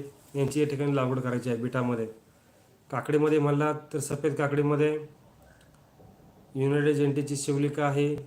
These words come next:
चेतना आहे, आकांक्षा आहे, शायनी आहे, यांची लागवड करून घ्या.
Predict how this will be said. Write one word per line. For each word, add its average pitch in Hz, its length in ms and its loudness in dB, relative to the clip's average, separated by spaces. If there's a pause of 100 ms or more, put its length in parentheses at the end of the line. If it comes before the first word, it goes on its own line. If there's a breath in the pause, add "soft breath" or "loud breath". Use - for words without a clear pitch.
(880)
चेतना 147 440 0
आहे, 143 260 2 (1800)
आकांक्षा 151 560 -2
आहे, 143 280 4 (520)
शायनी 147 280 4
आहे, 113 260 -2 (1800)
यांची 139 240 0
लागवड 143 200 2
करून 143 240 0
घ्या. 143 140 0